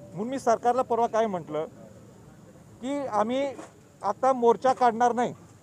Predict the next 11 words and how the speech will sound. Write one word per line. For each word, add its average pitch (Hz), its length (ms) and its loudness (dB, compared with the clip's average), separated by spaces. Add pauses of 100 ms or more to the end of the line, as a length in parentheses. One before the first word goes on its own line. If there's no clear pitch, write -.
(520)
मोर्चा 226 360 2
काढून 247 240 0
समाजाला 233 480 0
वेठीस 233 320 -2
धरणार 220 300 2
नाही. 233 180 -4 (800)
आता 190 240 -4 (2750)
मूक 175 320 0
आंदोलन 254 380 6 (1080)
हे 247 180 2
सोळा, 254 460 4